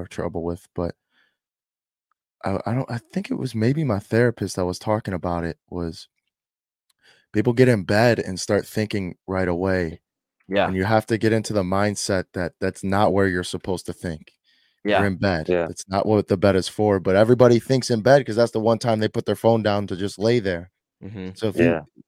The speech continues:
Speaker 1: like, like Chris is saying, you intentionally go for a walk or even sit outside,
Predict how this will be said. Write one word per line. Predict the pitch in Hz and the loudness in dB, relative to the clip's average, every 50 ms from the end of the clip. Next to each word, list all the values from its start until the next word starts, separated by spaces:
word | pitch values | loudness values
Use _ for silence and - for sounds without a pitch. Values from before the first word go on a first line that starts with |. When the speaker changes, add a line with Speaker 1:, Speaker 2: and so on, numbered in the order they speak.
| _ - | _ -8
Speaker 1:
like, | - 107 107 101 _ _ _ _ - | -4 -4 -4 -4 _ _ _ _ -6
like | 101 98 92 | -6 -6 -6
Chris | - 117 117 - | -6 -8 -6 -6
is | 117 107 | -6 -6
saying, | - 110 104 95 | -4 -4 -4 -4
you | 95 104 92 - | -4 -6 -6 -6
intentionally | - 107 104 - 127 120 120 - - 120 113 110 107 | -8 -8 -4 -2 0 0 0 0 -2 -2 -2 -2 0
go | 95 117 110 107 104 104 104 - _ _ _ _ _ _ _ _ _ _ _ | 2 2 2 4 4 2 0 -4 _ _ _ _ _ _ _ _ _ _ _
for | - 110 107 | 0 0 2
a | 104 | 2
walk | 98 104 110 113 110 104 - 107 | 4 4 6 6 6 4 0 -2
or | 104 | -2
even | 104 107 98 101 92 | -2 -2 -4 -4 -6
sit | - - 117 110 | -4 -2 0 2
outside, | 104 101 98 - - - 107 101 98 98 98 82 82 | 2 0 0 -2 -2 -2 0 0 0 -2 -4 -4 -8